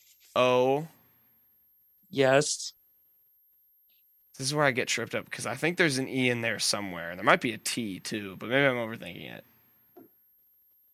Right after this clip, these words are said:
Speaker 1: K O E?
Speaker 2: Yes.
Speaker 1: Kep-, Kepka. K O E P?
Speaker 2: Yep.
Speaker 1: K A?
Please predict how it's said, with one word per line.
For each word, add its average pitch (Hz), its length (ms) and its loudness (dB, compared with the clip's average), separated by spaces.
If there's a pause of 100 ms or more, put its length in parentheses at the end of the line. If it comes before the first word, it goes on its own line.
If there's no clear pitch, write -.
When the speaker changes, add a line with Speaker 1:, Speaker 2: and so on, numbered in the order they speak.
(960)
Speaker 1:
K 151 320 6
O 139 280 4
E? 180 480 0 (840)
Speaker 2:
Yes. - 640 2 (680)
Speaker 1:
Kep-, - 280 -4 (560)
Kepka. 123 600 -6 (140)
K 151 340 2
O 147 180 2 (120)
E 143 220 0
P? 185 460 2 (880)
Speaker 2:
Yep. 151 240 6 (1400)
Speaker 1:
K 147 480 6
A? 294 160 -4